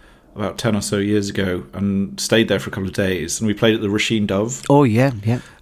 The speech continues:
Speaker 1: And that's an amazing place, because during the sound check, I could walk off the stage and walk to the bar and order a drink, because that's how small the <laughs> venue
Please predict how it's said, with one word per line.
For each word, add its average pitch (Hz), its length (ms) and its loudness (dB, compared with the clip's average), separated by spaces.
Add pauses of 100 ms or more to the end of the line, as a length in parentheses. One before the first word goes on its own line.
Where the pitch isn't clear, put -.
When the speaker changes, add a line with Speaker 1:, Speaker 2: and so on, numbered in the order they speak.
Speaker 1:
And 113 280 2 (140)
that's 117 200 0
an 101 140 -2
amazing 101 540 -2
place, 98 360 -2
because - 600 0
during 123 460 2
the 117 80 2
sound 113 400 0
check, - 520 -8 (520)
I 107 160 0
could 101 300 -2
walk 120 300 0
off 117 120 -4
the 107 80 -6
stage 95 840 -2
and 95 800 -4 (580)
walk 104 260 0
to - 100 -4
the 92 80 -6
bar 98 320 2
and 95 100 -6
order 101 280 -2
a - 40 -4
drink, 92 460 -4
because 101 200 -4
that's 101 160 0
how 104 60 0
small 107 260 0
the 95 160 -2
<laughs> - 0 -
venue 123 280 2